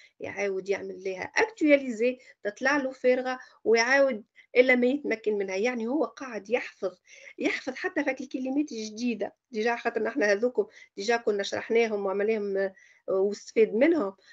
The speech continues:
يحفظ فيهم كيفاش يتكتبوا ويحفظ. هذا بالنسبة راهو المستوى سنة خامسة فرنسية إبداع مع تلامذة.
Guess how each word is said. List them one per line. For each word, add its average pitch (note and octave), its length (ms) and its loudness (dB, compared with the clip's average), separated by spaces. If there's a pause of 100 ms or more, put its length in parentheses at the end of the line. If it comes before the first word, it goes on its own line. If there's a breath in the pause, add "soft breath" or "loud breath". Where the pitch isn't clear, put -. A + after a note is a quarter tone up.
(140 soft breath)
يحفظ D4 300 2
فيهم F4+ 200 2
كيفاش C#4+ 220 -6
يتكتبوا A#3+ 440 -6
ويحفظ. G#3+ 280 -2
هذا G#3+ 200 0
بالنسبة G#3+ 360 -2
راهو G3+ 120 -2
المستوى A3 420 -4
سنة F#3+ 200 -8
خامسة G3+ 540 -10
فرنسية A3+ 680 -2
إبداع G3+ 480 4
مع - 180 -6
تلامذة. E3 500 -4